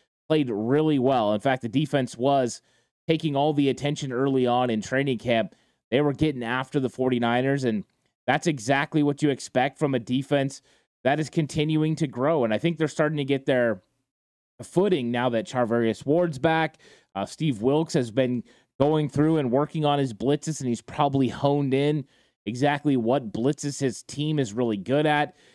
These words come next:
And then they're now able to execute those at a high level as this defense has learned overall what Steve Wilks wants from his scheme, how he wants it played from a technical standpoint. I think it's, uh, a good sign for the forty-niners defense, because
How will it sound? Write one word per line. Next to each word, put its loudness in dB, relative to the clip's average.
And -4
then 2
they're 2
now 0
able 2
to -4
execute -4
those 0
at 0
a 0
high 0
level 0
as 0
this -4
defense -2
has 0
learned 0
overall 0
what 0
Steve -2
Wilks 0
wants 0
from -2
his -2
scheme, -2
how 2
he 2
wants 0
it -2
played 0
from -2
a -4
technical -4
standpoint. 0
I -6
think 0
it's, -4
uh, 0
a -2
good 0
sign 0
for -8
the 0
forty-niners 0
defense, 0
because 0